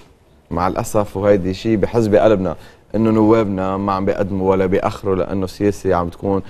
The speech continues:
خارجية وعم تفرض علينا. أما المجالس البلدية في حال تم تعطيلها أو تأجيل الانتخابات، يعني عم نعني إلغاء الإنماء وإلغاء ال-، العجلة الاقتصادية في كافة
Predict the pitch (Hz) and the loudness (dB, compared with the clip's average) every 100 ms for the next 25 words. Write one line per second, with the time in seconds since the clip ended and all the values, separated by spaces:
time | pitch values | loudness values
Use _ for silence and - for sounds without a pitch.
0 | - _ - 107 98 107 104 101 80 92 | -14 _ 0 2 4 4 6 4 2 -2
1 | 104 - 87 85 82 80 - 110 104 87 | -4 -2 0 0 0 -2 -2 0 0 -2
2 | - - - 110 110 107 123 117 117 107 | -6 -10 -2 2 4 4 4 2 0 2
3 | 104 104 98 90 82 87 - 107 101 101 | 4 4 2 -2 -2 -4 0 -2 2 0
4 | 101 101 90 92 113 95 82 71 - - | 0 -2 -4 0 0 2 0 -4 -12 -20
5 | - 98 95 - 110 110 82 98 95 98 | -6 -4 -2 0 2 2 0 -6 -4 0
6 | 98 101 104 104 101 85 101 110 113 113 | 2 2 2 0 0 0 0 0 0 0
7 | 117 131 - - _ 110 113 110 131 - | 0 -4 -12 -20 _ 2 4 4 4 2
8 | 98 - 107 107 113 117 104 92 95 - | -4 -4 -2 0 0 0 0 0 0 0
9 | 110 110 107 107 117 127 - 95 65 98 | -2 0 0 2 4 2 0 -4 -4 -4
10 | 101 92 120 117 101 90 - 98 - 98 | 0 0 2 2 0 -4 -8 -6 -4 0
11 | 117 117 - 101 113 117 | 0 0 -2 -2 0 0